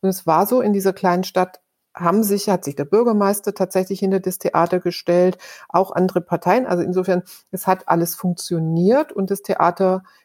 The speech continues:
hat keinen Fehler gemacht an dieser Stelle. Und man könnte sagen, ja, prima, nur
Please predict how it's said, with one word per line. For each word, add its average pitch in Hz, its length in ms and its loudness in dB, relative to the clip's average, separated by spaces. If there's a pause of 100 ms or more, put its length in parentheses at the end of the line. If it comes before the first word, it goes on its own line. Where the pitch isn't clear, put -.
hat 190 240 0 (240)
keinen 170 260 0
Fehler 185 380 2
gemacht 254 380 0
an 240 100 0
dieser 247 220 0
Stelle. 269 500 -2 (340)
Und 202 300 -2
man 196 180 2
könnte 214 220 2
sagen, 196 220 2
ja, 196 160 2
prima, 220 680 -4
nur 220 520 0